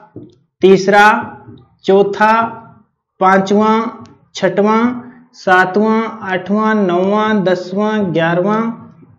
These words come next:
बारहवां। देखो, सीरा करो और सीरे में डलती है किशमिश, ये तेरहवां हो गया। ये तेरह प्रजामंडलों के नाम बनेंगे इससे।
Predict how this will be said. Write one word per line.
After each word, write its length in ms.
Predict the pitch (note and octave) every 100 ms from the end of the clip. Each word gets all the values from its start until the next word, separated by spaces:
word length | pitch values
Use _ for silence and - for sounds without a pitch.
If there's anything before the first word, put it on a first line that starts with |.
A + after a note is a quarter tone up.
| _ _ _ _ -
बारहवां। 460 | C#3 F#3 F3+ F#3+ E3+ - - - - - - -
देखो, 300 | D#3+ A3+ C#4 B3+
सीरा 540 | - - A#3+ C#4 C#4 C#4
करो 240 | A3 G#3 F#3 - - - -
और 120 | F#3+
सीरे 420 | E3+ - A3 B3 C4+
में 200 | C4 G#3+
डलती 340 | G3+ G3+ A3+
है 180 | G3+ G#3+ G#3
किशमिश, 580 | - A#3+ - G#3 D#3+ - - - - - _ _ _ _ _ _ _ _ _ _ G2 _ _ _ _ _ _ _ _ _ _ _ - _ _ _
ये 180 | D3 D#3
तेरहवां 460 | D#3+ D3+ C#3+ B2+ A2+
हो 160 | -
गया। 320 | - - - _ _ _ _ _ _ _ _ - -
ये 120 | G#3 -
तेरह 280 | A3+ A#3+ C4 B3+
प्रजामंडलों 580 | G3+ G#3+ G#3 G3+ G#3
के 100 | G#3 G3+
नाम 240 | F3 F3
बनेंगे 320 | E3+ F3 F3+
इससे। 400 | F3+ F3 A#3+ B3+